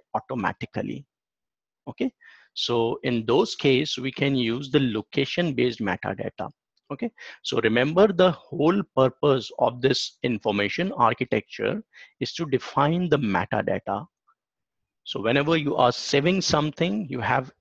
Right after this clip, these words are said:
enough information about the content to retrieve it or to use it inside the SharePoint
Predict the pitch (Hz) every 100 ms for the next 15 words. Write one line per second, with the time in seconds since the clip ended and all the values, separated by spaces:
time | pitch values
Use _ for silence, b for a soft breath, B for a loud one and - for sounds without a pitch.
0 | - 180 202 220 - - 143 117 123 120
1 | 113 - 131 175 139 117 117 - - -
2 | 175 180 123 120 156 B B B - 127
3 | 117 - - 127 160 156 196 - - 127
4 | 131 - 143 123 113 113 151 143 165 -
5 | - 139 123 123 123 123 - - 110 101
6 | - 117 170